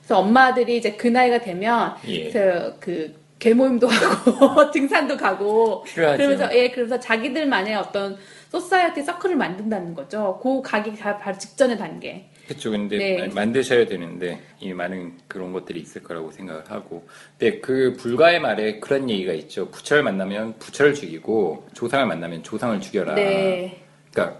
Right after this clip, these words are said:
Speaker 2: 보통 저희는 그렇게 생각을 했던 것 같아요. 뭔가 극복하기 위해서
Speaker 1: 네, 그쵸.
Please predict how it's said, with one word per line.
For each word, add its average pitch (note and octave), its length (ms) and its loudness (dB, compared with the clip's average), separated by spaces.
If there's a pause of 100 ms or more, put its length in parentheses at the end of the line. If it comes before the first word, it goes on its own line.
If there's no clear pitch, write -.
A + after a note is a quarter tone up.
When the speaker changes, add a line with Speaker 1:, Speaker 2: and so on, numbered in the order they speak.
(180)
Speaker 2:
보통 F3 520 -2
저희는 G2+ 320 0
그렇게 A2+ 320 0
생각을 B2 340 -2
했던 C3+ 220 0
것 A2+ 60 4
같아요. E2 280 -2
뭔가 G#2+ 420 0
극복하기 B2+ 680 -2
위해서 F2+ 500 0
Speaker 1:
네, G3+ 120 0
그쵸. - 20 -2